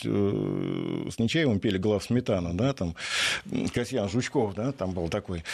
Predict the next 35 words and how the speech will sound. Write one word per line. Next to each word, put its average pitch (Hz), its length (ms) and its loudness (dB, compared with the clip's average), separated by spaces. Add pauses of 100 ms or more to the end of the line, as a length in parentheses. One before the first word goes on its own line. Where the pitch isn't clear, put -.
(100)
возглавлял 117 420 2
контору 127 380 0
"Глав 104 240 2
сметана". 101 480 0 (480)
Но, 151 500 4
э, 110 800 2
для 123 540 4
государства, 143 640 2
у 107 160 4
которого, 131 760 4
которое 131 340 2
пришло, 131 480 2
то 131 120 0
есть - 80 0
для 120 240 4
правительства, 131 460 0
которое 107 340 2
пришло 104 380 -2
к - 80 -8
власти 104 400 2
и 85 80 -8
которое 101 640 4
хочет, - 680 -2
э, 95 280 2
проводить 101 440 0
целенаправленные 95 960 0
изменения 98 420 2
в 87 80 2
экономике, 101 480 2
конечно, 95 340 0
такой 95 260 0
орган 90 260 0
был 90 100 2
необходим. 85 600 -2 (260)
Это - 260 -4